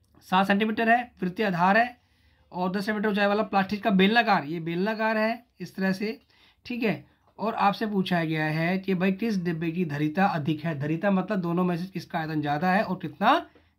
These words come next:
ज़्यादा है। तो चलते हैं फटाफट से फिगर बनाते हैं और क्वेश्चन को जल्दी से करते हैं ख़त्म। तो इस तरह से इनकी फिगर बन जाएगी बेटा, ये आपका आयत-, एक टीन आयताकार है और एक टीन आपका बेलनाकार है। ऊंचाई दस सेंटीमीटर दी हुई है,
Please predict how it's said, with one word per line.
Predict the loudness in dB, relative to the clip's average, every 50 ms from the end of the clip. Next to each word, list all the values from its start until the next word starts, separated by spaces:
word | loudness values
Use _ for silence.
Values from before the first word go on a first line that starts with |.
| -14
ज़्यादा | -10 -8 -6 -4 -2 -2
है। | 0 0 -2 -2 -6 _ _ _ _ _ _ -10
तो | -8
चलते | 0 2 2 2 4 4 4
हैं | 4
फटाफट | 6 4 4 4 4 0 -2
से | -2 -4
फिगर | -2 0 0 0 0
बनाते | 0 0 -2 -2 -2 -4
हैं | -6
और | -4 -4
क्वेश्चन | -4 -4 -2 -2
को | -2
जल्दी | 0 0 -2 -2 0
से | 0 0
करते | 0 0 -2 -4 -4 -6
हैं | -4
ख़त्म। | -2 -4 -2 -2 -6 -6 -8 _ _ _ _ _ _ _ _ _ _ _ _ _ _ _ _ _ _ _ _ -20 -20 -20 -20 -20 -20 -20 -20 -20 _ -20 _ _ -20 _ _ _ _ _ _ _ _ _ _ _ _ _ _ _ -16
तो | -6 -4
इस | -2 -2 2 2
तरह | 4 4 4
से | 2 2
इनकी | 0 0 0 0 -2
फिगर | -2 0 2 2 2 4
बन | 4 2 2
जाएगी | 2 2 0 0 0
बेटा, | 0 2 2 2 0 0 -2 _ _ _ -2
ये | 2 2
आपका | 2 2 2 0 -2
आयत-, | 0 2 0 0 -2 _ -10
एक | -8 -8 -8 -8 -8
टीन | -6 -6 -6 -4 -4
आयताकार | -6 -4 -2 -2 2 2 4 4 4
है | 4 2
और | 2 0
एक | -2 -4
टीन | -6 -6 -2 0
आपका | 0 0 0 -2 -2 -2
बेलनाकार | 0 -2 0 0 0 -2 -2 -2 -4 -4
है। | -6 -8
ऊंचाई | -10 _ -4 -2 -2 0
दस | 0 0 0 2
सेंटीमीटर | 2 0 0 0 -2 -4
दी | -2 -2 -2
हुई | -2 -2 -2
है, | -2 -2